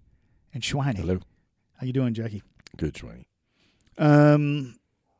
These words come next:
Speaker 1: so you were mentioning something earlier about, I guess, all, what I wrote down was government overreach.
Speaker 2: Yeah, I don't know if I mean government overreach. Well, yeah, ultimately it leads to government overreach, but it's more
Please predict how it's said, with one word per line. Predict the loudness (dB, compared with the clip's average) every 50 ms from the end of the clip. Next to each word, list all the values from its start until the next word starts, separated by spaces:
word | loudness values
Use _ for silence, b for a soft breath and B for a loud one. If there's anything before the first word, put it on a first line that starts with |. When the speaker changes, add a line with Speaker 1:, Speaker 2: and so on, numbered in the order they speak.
| _ _
Speaker 1:
so | -8 -4 0 2 4 6 8 8 8 6 6 4 0
you | -4 -4 -2 0 2
were | 4 4 4
mentioning | 2 0 0 -2 -2 -4 -4 -4
something | -4 -4 -4 -4 -4 -6 -6 -8
earlier | -8 -6 -4 -2 0 0 0 -2 -2 -6 b b b b b b b b b _ _ _ -16 -12
about, | -10 -6 -4 -2 -2 0 0 0 -2 -2 -4 -6 -8 -14 -20 _ _ _ _ _ _ _ _ _ _ _
I | -10
guess, | -6 -6 -6 -6 -6
all, | -10 -10 -10 -10 -10 -12 -16 -20 -20 -14
what | -10 -6 -6
I | -6
wrote | -4 -4 -6 -6 -6
down | -6 -6 -6 -6 -8 -8 -8
was | -8 -8 -8 -10 -10 -14 -16 -18 -20 -20 _ -20 -12
government | -8 -8 -6 -6 -6 -8 -10 -12 -12
overreach. | -12 -12 -12 -12 -12 -14 -14 -16 -18 -20 -20 B B B B B B B B B B B B _
Speaker 2:
Yeah, | 6 8 8 8 8
I | 6
don't | 6 4
know | 4 2
if | 2 4
I | 2
mean | 2 4 2 0 0 -2
government | -2 -2 -2 -2 0 -2 -4 -6 -8 -6
overreach. | -6 -6 -6 -4 -6 -8 -8 -8 -10 -10 -12 _ _ _ _
Well, | -2 0 0 0 0 -4 -10 _ _ _ _ -4
yeah, | -2 -2 -2 -2 -4 -8 -6
ultimately | -4 -2 -2 -2 -2 -4 -4 -4
it | -4
leads | -6 -8 -8 -8
to | -10
government | -10 -10 -10 -10 -12 -12 -12
overreach, | -12 -12 -12 -12 -12 -12 -12 -14
but | -14 -14
it's | -14 -14 -12
more | -10 -10 -10 -10 -12